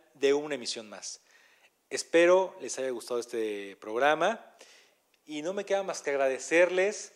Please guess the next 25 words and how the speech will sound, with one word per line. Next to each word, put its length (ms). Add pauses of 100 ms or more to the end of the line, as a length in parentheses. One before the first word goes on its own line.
(220)
y 80
agradecerle 520
a 260
este 280
gran 200
invitado, 680
el 80
señor 320 (180)
Juan 220
Castillejos. 680 (380)
La 100
siguiente 400
semana 640 (280)
tenemos 300
como 140
invitado 420
a 220
Alex 240
Alfaro, 540
piloto 400
de 80
la 80
categoría 280
de 60
Superturismos. 840